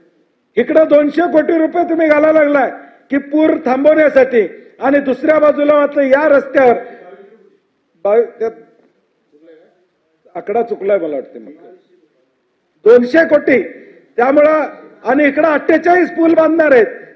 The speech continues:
की ज्या पुलाच्या माध्यमातून पुराला या ठिकाणी निमंत्रण त्या ठिकाणी मिळणार आहे. आणि म्हणून जवळजवळ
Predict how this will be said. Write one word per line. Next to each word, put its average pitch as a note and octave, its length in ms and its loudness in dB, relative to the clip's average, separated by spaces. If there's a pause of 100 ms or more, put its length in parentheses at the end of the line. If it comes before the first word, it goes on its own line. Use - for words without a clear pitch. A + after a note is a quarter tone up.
(120)
की B3 80 -6
ज्या C4 260 0
पुलाच्या C#4+ 500 0
माध्यमातून C4+ 720 0 (420)
पुराला D4 440 4
या D#4 140 2
ठिकाणी D4 460 0
निमंत्रण C#4 520 2
त्या C#4 180 2
ठिकाणी C4+ 400 0
मिळणार B3+ 400 4
आहे. A3+ 160 0 (320)
आणि B3+ 200 4
म्हणून C4 280 4
जवळजवळ C4+ 480 4